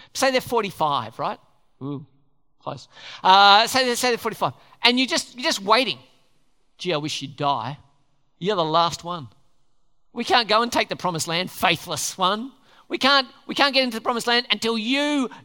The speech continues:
die." I don't think it was like that, but you can imagine how di-, difficult it would be. If you knew, if you knew, "We can't go and get into the promised land until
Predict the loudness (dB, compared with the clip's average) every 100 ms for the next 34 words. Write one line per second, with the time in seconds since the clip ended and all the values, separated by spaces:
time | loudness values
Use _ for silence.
0 | -4 4 6 8 8 6 2 -12 -20 _
1 | _ _ _ _ _ _ _ _ _ -10
2 | -10 -8 -14 -16 -16 -16 -16 -16 -16 -12
3 | -14 -12 -6 -6 -6 -4 -4 -2 -6 -6
4 | -8 -4 -6 -4 -6 -6 -10 -6 -6 -6
5 | -4 -2 -2 -4 -12 _ _ -14 -6 -6
6 | -2 -4 -2 -4 -2 0 0 0 -2 -2
7 | -2 -4 -4 -6 -4 -4 -4 -4 -4 -10